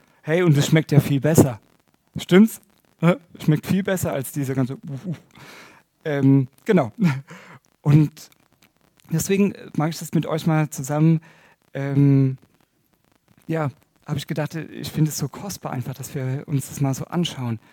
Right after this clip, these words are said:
ne, diese Heimat, ne, das Königreich Gottes. Das ist deine Heimat. Ne, du bist nicht in erster Linie, egal aus welchem Land du kommst, ne, Iran, Irak,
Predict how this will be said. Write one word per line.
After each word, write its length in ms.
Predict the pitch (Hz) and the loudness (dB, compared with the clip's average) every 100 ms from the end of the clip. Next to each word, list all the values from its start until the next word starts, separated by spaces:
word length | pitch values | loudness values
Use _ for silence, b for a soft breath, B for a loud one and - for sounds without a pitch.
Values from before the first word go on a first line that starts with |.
| b | b
ne, 120 | 147 | -8
diese 360 | 147 139 131 - | -8 -10 -12 -10
Heimat, 460 | 143 165 123 110 - b b b b _ | -2 0 0 -4 -18 b b b b _
ne, 100 | 151 | -10
das 260 | 143 - - - | -10 -12 -14 -14
Königreich 580 | - 156 170 - 139 139 | -6 -4 -4 -6 -12 -12
Gottes. 420 | - 147 131 - - b b b b _ _ _ _ _ _ _ - | -10 -12 -12 -16 -18 b b b b _ _ _ _ _ _ _ -14
Das 180 | 147 175 | -12 -12
ist 140 | - | -12
deine 280 | 135 123 113 | -10 -10 -10
Heimat. 340 | 117 113 110 - _ _ _ _ _ _ _ _ _ _ _ _ _ _ _ _ _ | -10 -12 -14 -20 _ _ _ _ _ _ _ _ _ _ _ _ _ _ _ _ _
Ne, 140 | 143 151 | -4 -4
du 100 | 156 | -4
bist 220 | 139 - | -8 -2
nicht 180 | 156 156 | -2 -2
in 80 | 90 | -6
erster 320 | 175 135 139 | -6 -8 -8
Linie, 420 | 135 147 147 139 _ b b | -4 0 0 0 _ b b
egal 260 | - 135 135 | -10 -6 -6
aus 140 | 123 | -6
welchem 260 | 139 127 127 | -6 -2 -2
Land 200 | 165 190 | -2 -6
du 60 | |
kommst, 400 | 160 131 117 - _ b b | -8 -8 -8 -8 _ b b
ne, 180 | 139 151 - _ _ _ _ _ _ | -8 -8 -8 _ _ _ _ _ _
Iran, 520 | - - 135 143 143 156 | -14 -10 -6 -4 -4 -6
Irak, 580 | 139 123 147 147 - | -8 -8 -8 -10 -14